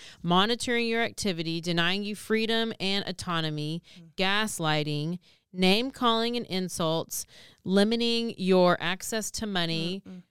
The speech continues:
Speaker 1: reinforcing traditional gender roles, turning your kids against you, controlling aspects to your health and body,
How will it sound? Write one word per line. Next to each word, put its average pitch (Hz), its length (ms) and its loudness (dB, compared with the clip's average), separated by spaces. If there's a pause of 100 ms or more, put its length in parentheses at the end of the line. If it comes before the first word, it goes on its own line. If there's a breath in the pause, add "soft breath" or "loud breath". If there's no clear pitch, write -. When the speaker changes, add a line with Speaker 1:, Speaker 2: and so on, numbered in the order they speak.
(140)
Speaker 1:
reinforcing 226 920 2
traditional 208 540 2
gender 185 400 2
roles, 165 680 0 (120)
turning 214 400 0
your 220 120 -4
kids 208 360 -4
against 175 460 -2
you, 165 260 4
controlling 196 640 2
aspects 175 600 -4
to 175 120 -6
your 156 80 -6
health 147 260 -6
and 143 120 -4
body, 226 560 2